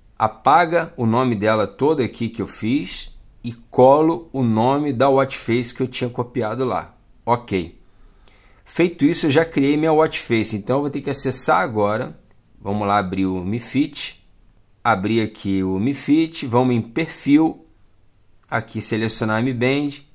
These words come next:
configurações de tela e agora aqui nas minhas telas. Lembra qual era a watch face que eu tinha selecionado lá no gerenciador de arquivos? Aqui, ó, essa. É selecionar ela e sincronizar.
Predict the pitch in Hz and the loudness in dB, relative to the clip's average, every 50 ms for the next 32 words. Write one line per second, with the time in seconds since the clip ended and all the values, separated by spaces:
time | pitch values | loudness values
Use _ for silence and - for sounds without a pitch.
0 | _ - 135 139 135 - 131 120 120 120 117 117 - - 117 113 110 113 123 120 | _ -4 -2 -2 -2 -2 -2 0 0 0 0 -2 -2 -2 -2 -2 -2 -2 -4 -2
1 | - 135 139 143 147 147 151 151 185 - - _ _ _ _ _ _ _ _ _ | 0 0 2 2 2 2 0 -4 -6 -14 -20 _ _ _ _ _ _ _ _ _
2 | _ _ _ - _ _ - 110 120 123 117 101 101 113 123 123 123 120 120 - | _ _ _ -20 _ _ -4 0 0 2 2 2 2 2 4 4 2 0 -2 -4
3 | - 120 123 127 123 110 113 117 120 131 143 139 135 - - - - 113 110 110 | -4 -2 0 0 0 0 0 0 0 0 -2 -2 -4 -6 -8 -4 -2 0 2 2
4 | 110 101 90 82 78 - - - - - - 117 127 165 185 185 170 165 165 - | 2 2 0 -4 -6 -8 -10 -10 -10 -8 -2 2 2 4 4 4 2 2 2 2
5 | 139 131 131 135 147 143 139 127 120 120 123 123 120 - - - 147 147 147 143 | 2 4 4 4 4 6 4 4 4 4 2 2 0 -4 -2 0 0 0 2 0
6 | - - - - _ _ _ _ _ - 107 107 - - 120 113 - - 113 107 | -2 -4 -6 -10 _ _ _ _ _ -4 -4 -4 -2 -2 -2 -2 0 -2 -2 -2
7 | 110 - - 113 107 117 123 127 110 107 110 127 147 156 180 - - _ _ _ | -2 -2 -2 0 2 2 2 2 2 4 4 4 4 2 0 -6 -20 _ _ _
8 | _ _ _ _ _ _ - 101 101 101 98 95 107 104 107 98 - 104 98 101 | _ _ _ _ _ _ -10 -6 -4 -4 -2 0 0 0 0 0 0 0 0 0
9 | 104 101 101 98 - - 139 147 139 131 139 160 165 - 160 135 120 110 127 - | 0 -2 -2 -4 -2 0 0 0 0 0 -4 -4 -6 -6 -6 -6 -6 -8 -10 -16
10 | - - 127 120 - - - - _ _ _ - _ _ _ _ _ _ _ _ | -12 -10 -8 -6 -6 -8 -8 -12 _ _ _ -20 _ _ _ _ _ _ _ _
11 | _ - 160 175 - - 175 160 160 170 165 - 170 160 147 143 123 113 120 131 | _ -4 -2 0 0 2 0 0 0 0 0 0 0 2 2 2 2 4 4 4
12 | 143 156 - - - - _ _ _ _ _ _ _ - _ - - 143 139 - | 2 2 -2 -6 -10 -18 _ _ _ _ _ _ _ -20 _ -8 -6 -2 0 0
13 | - - 170 180 185 185 - 160 160 165 165 139 104 92 95 90 85 87 | 0 0 0 -2 -2 -2 -2 -2 0 0 0 -2 -2 -2 -2 -2 -2 -6